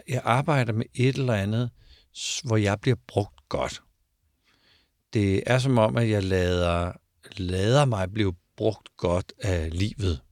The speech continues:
på en eller anden måde. Så man kan sige, når vi to sidder her, vi er begge to optaget af det her emne, vi kan godt lide at, at lave sådan noget, så er vi sådan lidt i flow, og det,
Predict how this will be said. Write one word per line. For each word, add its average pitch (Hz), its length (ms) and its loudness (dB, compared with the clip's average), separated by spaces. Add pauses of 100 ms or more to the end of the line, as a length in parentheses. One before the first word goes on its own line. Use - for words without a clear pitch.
(160)
på - 140 -4
en 107 340 -4
eller 78 140 -4
anden 78 160 -8
måde. 87 280 -10 (1120)
Så - 180 -2
man 95 200 2
kan 95 120 -8
sige, 98 680 0 (320)
når 90 640 -2 (220)
vi 131 100 2
to 127 200 -4
sidder - 280 -4
her, 151 480 -4 (540)
vi 117 60 0
er 107 60 2
begge 101 200 2
to - 240 -4
optaget - 360 -2
af 90 100 -8
det 87 100 -4
her - 140 -6
emne, 151 280 -2
vi 120 60 -2
kan 107 100 0
godt 98 260 0
lide 104 300 -2
at, 85 240 -2
at 98 120 -6
lave 104 240 0
sådan 127 220 -4
noget, 190 160 -8 (420)
så - 160 -4
er 185 40 -2
vi 180 80 -4
sådan 143 280 0
lidt 135 280 -4
i 123 120 0
flow, 117 520 0
og - 140 -6
det, 90 520 -4